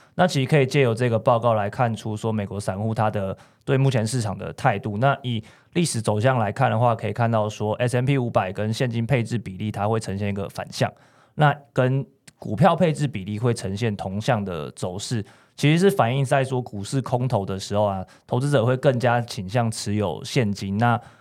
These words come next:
会出清股票。以历史上来看的话，像两千年的科技泡沫啊，那甚至是二零零八年的金融海啸，都会看到说现金配-，配置比例在这之前有个明显的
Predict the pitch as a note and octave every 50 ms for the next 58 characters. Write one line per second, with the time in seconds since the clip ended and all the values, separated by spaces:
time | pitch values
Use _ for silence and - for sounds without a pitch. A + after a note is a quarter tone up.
0 | _ _ _ - C3+ B2 - - B2+ A#2+ - B2 B2+ - G2+ D#2 - A2+ G2 -
1 | - - A#2+ A#2 A#2 C3+ E3+ D#3+ A#2 B2+ A2+ D3+ C#3 C3 A#2 A2 A2 - C3 B2
2 | A2+ A2+ A#2+ A#2 A2+ C3 B2 A#2 G#2+ G2 G2+ G2 - D3 D#3 D#3 B2+ A#2 A2 G#2+
3 | A2+ G#2 - A#2+ A#2 B2 A#2 - B2 A2+ G#2+ A2 A2 G2+ G#2 A2+ A#2+ A#2 - C3+
4 | B2 B2 A#2+ A#2 A#2+ B2 B2 - C#3+ B2+ A#2 A2+ A2+ A2 A#2 B2 A2+ A2+ G#2 G2+
5 | G#2+ G2+ - B2 B2+ B2 A#2 A2+ G#2+ G2+ F2+ G#2+ A#2 G2+ G2+ - A#2 A#2+ B2 -
6 | D3 C3 C3 B2 A#2+ A#2 A2+ A#2 A2+ C3+ B2+ B2 A#2+ A#2+ - - - B2+ C#3+ C3+
7 | C3 C3 A2+ - A2+ F#2 A2+ A#2 A2+ A#2+ A#2+ A2+ B2+ A2 - - A#2 - - G2+
8 | F#2 F#2 F#2 F#2+ F#2+ G#2 G#2 A2+ A#2+ - B2 G2+ G2 G2 F#2+ -